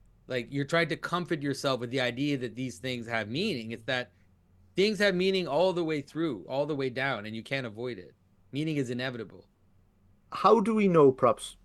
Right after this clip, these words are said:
Speaker 2: when to stop? Because, uh, McGilchrist, he obviously made the case that, you know,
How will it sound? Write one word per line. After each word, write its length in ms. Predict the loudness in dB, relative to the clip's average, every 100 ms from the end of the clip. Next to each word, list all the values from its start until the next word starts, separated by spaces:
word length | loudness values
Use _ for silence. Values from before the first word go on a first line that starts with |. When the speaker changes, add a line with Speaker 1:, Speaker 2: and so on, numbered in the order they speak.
| _
Speaker 2:
when 200 | 0 0
to 80 | 0
stop? 440 | -2 2 2 0 -16 _ _ _
Because, 480 | -2 4 4 4 0
uh, 160 | -2
McGilchrist, 680 | 0 0 4 4 4 -2 0
he 120 | -2
obviously 400 | 2 2 0 -10
made 280 | -6 -4 -2
the 100 | -4
case 560 | -4 0 0 -2 -12 -18 _ _ _ _ _
that, 500 | 2 4 4 0 -16 -18 _ _
you 120 | -4 -2
know, 420 | 0 0 -2